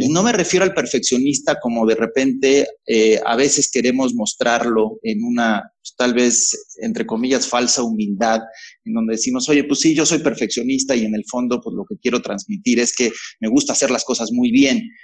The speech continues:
cosa que no necesariamente es algo malo, al contrario, ¿no? Pero creo que en mi caso sí, el, el perfeccionismo es algo contra lo que tengo que estar luchando, ¿no? Porque, porque el per-, el perfeccionismo te lleva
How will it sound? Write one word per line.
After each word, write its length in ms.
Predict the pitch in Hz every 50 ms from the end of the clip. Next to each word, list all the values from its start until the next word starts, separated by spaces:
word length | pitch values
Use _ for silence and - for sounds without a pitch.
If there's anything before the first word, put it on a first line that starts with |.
| - _ _
cosa 300 | - 127 123 147 123 -
que 100 | 131 123
no 140 | 147 151
necesariamente 1120 | 143 147 135 - 123 107 - 123 123 131 120 113 113 117 120 117 113 110 113 110 107 107 - - - - _ -
es 220 | 110 117 113 -
algo 260 | 117 117 113 101 107
malo, 300 | 104 117 147 180 151 110
al 80 | 104 95
contrario, 560 | - 104 101 98 - 123 127 120 110 104 98 -
¿no? 180 | 101 - - - _ - - - _ _ -
Pero 360 | 127 123 120 123 120 117 120
creo 220 | 151 160 170 170
que 200 | 170 185 180 160
en 120 | 143 123 123
mi 120 | 123 -
caso 380 | - 143 139 135 - - 143 131
sí, 560 | - - 135 127 131 139 135 131 - - - - -
el, 360 | - 110 107 107 107 107 104 -
el 180 | 113 117 113
perfeccionismo 760 | 113 117 110 - 117 101 - - 117 113 131 143 131 135 139
es 120 | 131 - 139
algo 220 | 123 120 127 127
contra 340 | - 113 113 104 110 113 110
lo 120 | 107 107
que 100 | - 107
tengo 240 | 92 - 123 127 131
que 120 | 123 -
estar 220 | - - - 117 113
luchando, 580 | 117 113 110 113 - 110 107 107 107 101 95 92
¿no? 120 | 92 110 -
Porque, 400 | - 107 87 - - 104 101 98 - - - - - - _ _ -
porque 220 | 113 107 113 -
el 100 | 110 110
per-, 160 | - 113 113 -
el 160 | 123 113 110 -
perfeccionismo 880 | 117 104 - 120 104 - - 117 127 143 147 135 143 147 151 156 156 160 - - - _ -
te 160 | 117 113 113
lleva 540 | 117 135 139 135 127 135 135 139 139 135